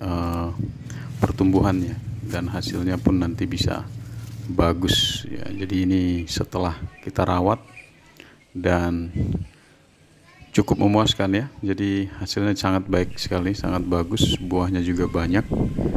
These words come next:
dan ini kita mau siap panen ya. Saya sendiri menanam tidak terlalu banyak, jadi ini sebenarnya keperluannya hanya untuk rumah, tetapi, eh, sepert-,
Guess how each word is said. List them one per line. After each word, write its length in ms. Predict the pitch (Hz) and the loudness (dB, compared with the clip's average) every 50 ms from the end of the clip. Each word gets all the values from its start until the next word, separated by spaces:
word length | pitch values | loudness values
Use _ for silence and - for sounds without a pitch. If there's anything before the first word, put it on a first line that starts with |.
| - - - - 90 | -2 -2 -4 -4 -2
dan 160 | 92 90 87 | 0 0 0
ini 240 | 87 90 90 90 - | 2 2 0 0 0
kita 240 | - 78 73 - 90 | -2 -4 -2 -2 0
mau 320 | 87 87 85 85 85 82 80 - - - - - - - | 0 0 0 0 0 -2 -2 -2 -4 -4 -4 -4 -2 0
siap 400 | - - - 95 90 90 90 87 - - - | 2 4 4 4 4 4 2 0 -4 -6 -4
panen 420 | - 87 87 87 90 90 87 82 82 82 - 78 80 | -2 -2 0 2 2 2 2 0 0 -2 -2 -4 -6
ya. 200 | 82 82 80 82 - - - - - - - - - - - - - - - - - - - - - - - - - - - - - - - - - - - - - - - - - - - - - - | -6 -8 -8 -8 -8 -10 -12 -10 -12 -12 -12 -10 -8 -6 -6 -8 -8 -10 -14 -14 -16 -16 -16 -18 -20 -20 -20 -20 -12 -4 -2 0 0 2 2 0 -2 -2 -6 -8 -10 -12 -14 -18 -20 -20 -20 -20 -20 -14
Saya 320 | - - 98 98 98 95 | -2 0 2 4 4 2
sendiri 320 | - 98 98 98 104 107 117 117 | 4 4 4 6 6 4 4 2
menanam 480 | 113 101 101 104 110 113 117 117 117 113 | 2 2 2 2 2 0 0 -2 -4 -4
tidak 400 | - 98 95 92 95 92 - - | -4 -2 0 0 -2 -2 -2 -2
terlalu 240 | 95 98 95 92 | 0 0 2 0
banyak, 400 | 92 87 87 85 85 92 113 - | 0 0 0 0 0 0 -2 -2
jadi 640 | - - 92 90 92 87 95 98 95 95 95 95 95 | -4 -6 -4 -2 -2 0 0 2 2 2 2 0 0
ini 240 | - - 98 90 98 | 0 0 2 2 2
sebenarnya 400 | 95 - 95 95 95 92 98 92 | 0 0 0 0 2 2 0 -2
keperluannya 560 | - 92 - 98 92 92 92 92 90 92 95 | -2 0 0 2 2 4 2 2 2 2 2
hanya 320 | 95 92 92 90 92 90 90 | 2 2 2 2 2 2 0
untuk 240 | 90 90 - 92 - - - - - - - - - - - _ _ - - | 0 -2 -2 -6 -6 -6 -20 -20 -20 -20 -20 -20 -20 -20 -20 _ _ -20 -8
rumah, 480 | - 90 87 87 87 98 107 110 - - - | -4 -2 0 2 4 4 2 2 -2 -6 -8
tetapi, 640 | - 127 - 98 95 90 - - 101 104 104 104 104 - - _ _ - _ _ - - - - - - _ _ _ _ | -8 0 2 2 2 4 2 2 2 2 0 -2 -4 -8 -14 _ _ -20 _ _ -20 -20 -20 -20 -20 -20 _ _ _ _
eh, 680 | - 92 95 95 95 95 95 95 95 95 95 95 98 95 95 - | -2 0 2 4 4 4 4 2 2 2 2 2 2 0 0 0
sepert-, 480 | - - - 98 - - - - - | -2 -2 -2 0 2 2 2 2 0